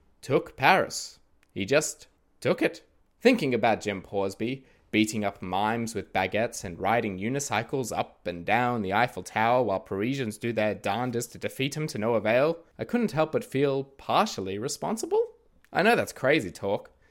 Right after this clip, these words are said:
Still, all I could do was dwell on the fact that the bear had my hands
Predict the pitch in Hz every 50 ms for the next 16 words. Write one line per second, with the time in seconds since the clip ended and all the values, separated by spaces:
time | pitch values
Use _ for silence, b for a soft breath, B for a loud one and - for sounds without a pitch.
0 | _ _ - - - 208 226 175 127 - 196 226 240 226 226 - 123 120 - 139
1 | 135 110 101 110 131 135 - 104 104 127 156 170 156 151 156 156 - - 110 101
2 | 117 - - 107 - - 92 - - 107 127 147 135 117 92 92 90 87 90 107
3 | 139 170 160 127 98 92 92 87 87 110 - b